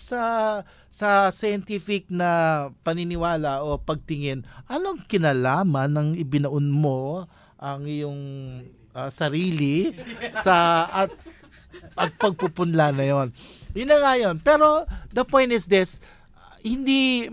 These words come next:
madaling ipaliwanag. Pero ang resilience doon ay yung bunga ng paniniwala, kahit na yung mga faith, no? Bunga ng paniniwala sa kanilang resilience.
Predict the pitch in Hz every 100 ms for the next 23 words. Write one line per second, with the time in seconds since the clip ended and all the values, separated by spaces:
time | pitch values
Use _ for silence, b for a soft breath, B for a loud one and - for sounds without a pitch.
0 | 220 202 190 - 165 180 185 233 220 220
1 | 214 220 240 196 180 175 151 143 131 120
2 | 95 - - _ _ _ - - - B
3 | B - 202 226 220 196 196 196 185 160
4 | 160 156 - 127 123 131 131 B B B
5 | _ - 202 214 214 208 180 180 - -
6 | 147 139 202 262 240 208 190 180 185 180
7 | 180 170 165 156 147 147 147 127 104 B
8 | B B 185 180 180 185 180 170 165 156
9 | - - 180 143 120 - 139 175 B B
10 | B 151 160 240 247 233 226 196 190 190
11 | 190 190 165 151 135 - - 170 170 160
12 | 156 147 135 127 139 123 131 120 101 -